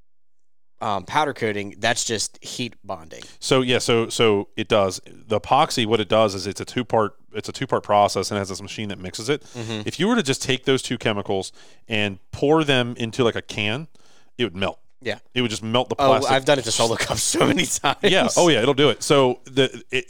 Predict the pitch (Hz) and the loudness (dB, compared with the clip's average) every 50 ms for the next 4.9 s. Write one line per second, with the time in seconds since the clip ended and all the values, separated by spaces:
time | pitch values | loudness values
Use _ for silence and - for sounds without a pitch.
0 | - - 135 120 165 180 - - - - 214 226 196 196 175 127 107 107 113 113 | -8 -6 -2 -2 -2 -2 -2 -4 0 2 2 4 4 4 2 2 0 0 -2 -4
1 | 107 - 151 135 127 120 120 139 123 - - - - 151 156 143 147 - - 135 | -2 0 2 2 2 2 2 2 0 0 -2 -2 0 0 2 0 0 -2 -2 0
2 | 131 127 107 139 135 131 113 123 120 120 117 110 104 - 120 - 110 113 110 107 | 0 0 2 2 2 2 2 0 0 -2 -4 -4 -6 -8 -8 -6 -6 -6 -6 -8
3 | - 101 104 98 92 - - - - - - - - 98 95 87 85 87 - - | -8 -8 -8 -8 -10 -12 -16 -20 -20 -20 -20 -10 -4 -4 -2 -2 -4 -6 -6 -2
4 | - 151 160 160 156 156 151 - - 147 131 127 123 123 123 120 117 113 | 0 0 0 2 2 2 2 2 0 -2 0 0 2 2 2 0 0 -4